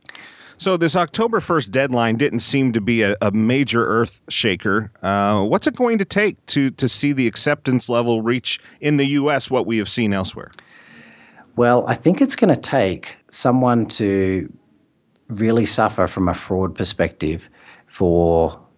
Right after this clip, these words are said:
Speaker 2: the urgency to wake up. And I was looking at some of the details behind this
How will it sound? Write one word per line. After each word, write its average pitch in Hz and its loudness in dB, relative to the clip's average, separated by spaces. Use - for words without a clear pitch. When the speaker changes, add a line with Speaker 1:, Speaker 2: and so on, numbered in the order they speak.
Speaker 2:
the 90 0
urgency 90 0
to 90 -4
wake 78 0
up. - -2
And 98 2
I 113 0
was 113 -2
looking 170 2
at 131 0
some 120 0
of 104 0
the 95 -2
details 104 0
behind 95 0
this - -2